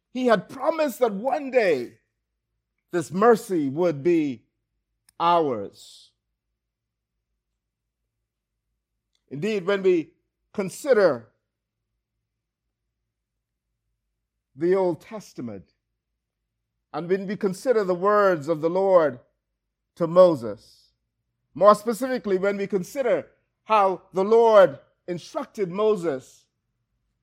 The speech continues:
to build a tabernacle, a sacred place where his presence would dwell,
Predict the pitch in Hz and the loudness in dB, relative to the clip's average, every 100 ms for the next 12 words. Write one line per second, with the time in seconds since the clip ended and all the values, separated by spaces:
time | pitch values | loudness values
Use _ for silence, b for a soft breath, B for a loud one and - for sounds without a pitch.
0 | _ _ _ - 202 147 269 240 196 175 | _ _ _ -4 -2 4 8 8 8 0
1 | 160 - 185 165 123 _ _ _ - 220 | -4 -2 0 0 -2 _ _ _ -2 0
2 | 196 202 214 220 208 143 95 _ _ _ | 0 0 -2 -4 -6 -6 -6 _ _ _
3 | _ _ _ _ _ _ _ _ _ _ | _ _ _ _ _ _ _ _ _ _
4 | _ _ 180 185 - 294 254 233 180 - | _ _ -4 -4 -2 -4 -2 -4 -4 -2
5 | 214 151 - - - - - _ _ _ | 0 0 -4 -20 -20 -20 -20 _ _ _
6 | _ _ _ _ _ _ - 180 185 156 | _ _ _ _ _ _ -2 -2 -2 -6
7 | - 226 170 160 147 151 143 110 113 92 | -2 0 0 -2 -6 -6 -6 -6 -6 -8
8 | 87 | -12